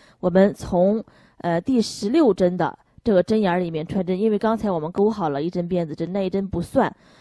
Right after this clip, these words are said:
我们从第十六针针眼儿里面穿针，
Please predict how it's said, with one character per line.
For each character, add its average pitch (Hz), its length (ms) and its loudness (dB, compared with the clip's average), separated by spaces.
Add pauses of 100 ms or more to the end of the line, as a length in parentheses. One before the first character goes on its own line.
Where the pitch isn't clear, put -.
我 165 100 -6
们 175 120 0
从 185 380 -2
第 214 240 0
十 190 200 -6
六 254 220 4
针 175 220 0
针 190 140 -2
眼 156 100 -2
儿 165 80 -2
里 170 100 -4
面 156 240 -6 (300)
穿 208 260 -2
针， 214 240 2